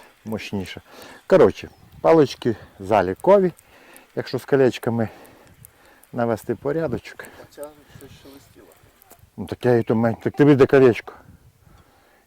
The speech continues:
Speaker 1: І то дивись, вона, в принципі, майже до тої падає. Ні, вона чуть-чуть шелестіла, не... то не критично. Давай ще раз. Хочеш попробувати?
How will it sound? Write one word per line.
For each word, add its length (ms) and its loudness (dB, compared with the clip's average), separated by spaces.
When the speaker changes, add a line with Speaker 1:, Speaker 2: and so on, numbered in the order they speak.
Speaker 1:
І 80 -6
то 160 2
дивись, 260 4
вона, 180 4
в 100 -4
принципі, 560 -2
майже 460 2
до 500 6
тої 280 4
падає. 520 -2
Ні, 120 0
вона 160 2
чуть-чуть 440 0
шелестіла, 580 -2
не... 240 -8
то 140 -6
не 100 -8
критично. 520 -10
Давай 200 0
ще 180 -6
раз. 140 -8
Хочеш 200 2
попробувати? 420 2